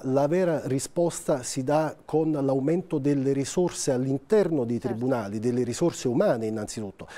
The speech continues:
Speaker 1: Lei
Speaker 2: Soprattutto.
Speaker 1: pensi, in questo bellissimo studio, se, eh, la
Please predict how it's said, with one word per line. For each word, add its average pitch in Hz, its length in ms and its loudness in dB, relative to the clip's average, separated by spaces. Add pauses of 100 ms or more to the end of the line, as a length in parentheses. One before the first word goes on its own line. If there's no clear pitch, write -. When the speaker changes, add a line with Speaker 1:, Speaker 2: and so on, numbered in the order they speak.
(260)
Speaker 1:
Lei 170 240 0
Speaker 2:
Soprattutto. 170 60 -2
Speaker 1:
pensi, 139 480 2
in 135 120 2
questo 143 320 -2
bellissimo 170 560 2
studio, 151 400 2
se, 185 320 6
eh, 131 100 0 (400)
la 135 320 2